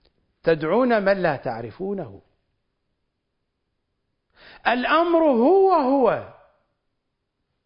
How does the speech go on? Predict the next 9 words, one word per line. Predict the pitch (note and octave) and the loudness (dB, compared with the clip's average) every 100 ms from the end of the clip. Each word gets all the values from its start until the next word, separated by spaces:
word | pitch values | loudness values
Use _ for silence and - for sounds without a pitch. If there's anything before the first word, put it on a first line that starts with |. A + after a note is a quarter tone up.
| _ _ | _ _
حينما | - D#3 F3 F3+ F3 D#3+ D#3+ - _ _ _ C#3 | -8 -2 0 2 0 -2 -8 -20 _ _ _ -4
نتوجه | D3+ E3+ F3 A3+ F#3+ G3+ G3 | -2 2 2 2 0 -2 -2
إلى | F3 E3+ E3+ D3+ D#3+ | -2 -2 -2 -2 -4
إمام | F3 G3+ G3 | -2 -2 -2
زماننا | C#3 D3 D#3+ F#3+ F3 C3 G2 E2+ _ _ _ _ _ _ _ _ _ - - | -2 -2 -2 -4 -6 -8 -12 -18 _ _ _ _ _ _ _ _ _ -14 -2
ونطلب | D3+ F#3 A#3 A3+ F#3 | 2 2 0 -2 -2
منه | F3 G#3 G#3 F3+ D3+ | -2 -2 -4 -4 -4
التأييد | D#3+ - - E3 C#3+ D3 G3 A3 F#3+ | -4 -6 -4 -4 -4 -6 -6 -2 0
والتسديد. | E3 C3+ - B2+ - A2+ E3 F3+ C3+ - | 0 0 -6 -10 -10 -10 -10 -8 -10 -14